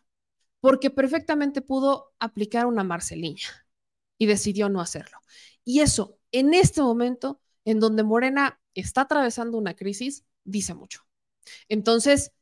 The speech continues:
cada quien saque sus propias conclusiones. Saquen sus conclusiones y genérense su propio criterio. De eso se trata. Pero no le pueden regatear a la gente que al menos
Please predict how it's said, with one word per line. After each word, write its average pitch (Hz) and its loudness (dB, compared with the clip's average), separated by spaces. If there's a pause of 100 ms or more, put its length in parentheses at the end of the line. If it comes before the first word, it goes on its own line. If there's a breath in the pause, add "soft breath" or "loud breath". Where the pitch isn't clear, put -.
(300)
cada 403 4
quien 466 4
saque 370 0
sus 285 -2
propias 311 -4
conclusiones. 294 -6 (380)
Saquen 311 -4
sus - -8
conclusiones 233 0 (420)
y 247 0
genérense 277 0
su 214 -4
propio 247 -2
criterio. 294 0 (520)
De 247 6
eso 302 0
se 294 2
trata. 277 -8 (1300)
Pero 190 0
no 226 2
le 220 2
pueden 214 0
regatear 190 -2
a 190 0
la 180 -4
gente 196 -6 (960)
que 185 -2
al 175 2
menos 190 -6